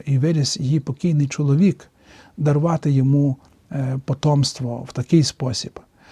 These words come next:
Вона, по суті, е, приймає віру Ізраїля, приймає віру в одного Бога. Тут є такий дуже, е, делікатний месійний ак-, акцент,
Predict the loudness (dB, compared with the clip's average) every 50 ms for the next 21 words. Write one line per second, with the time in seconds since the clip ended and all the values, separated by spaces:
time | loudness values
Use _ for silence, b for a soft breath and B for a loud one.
0 | B B B B -2 0 2 2 2 2 0 0 -2 0 0 -2 0 2 2 4
1 | 4 4 2 -2 B B B B -10 -6 -4 -2 -2 0 -2 -2 -4 -6 -12 _
2 | _ _ -2 0 2 2 4 2 2 2 2 2 2 2 0 -2 -4 -2 -2 2
3 | 4 4 4 4 4 2 0 -2 -6 _ _ _ 0 0 2 2 2 2 2 0
4 | 0 -2 -4 -6 -6 -4 -2 0 0 2 2 2 2 2 2 2 2 0 0 0
5 | 0 0 2 2 2 2 2 4 4 2 2 0 -4 -6 -10 -14 _ _ _ B
6 | B B B B B B B -8 -8 -4 -2 -2 -2 -2 -2 -2 -2 0 0 0
7 | 2 2 4 2 2 0 -2 -4 -4 -2 0 0 0 0 -2 -2 -4 -4 -2 0
8 | 2 2 4 4 4 2 2 2 2 4 4 4 4 2 0 -2 -4 -6 -6 -6
9 | -6 -10 -8 -8 -8 -8 -6 -6 -4 -2 -2 0 0 -2 -4 -6 -10 -20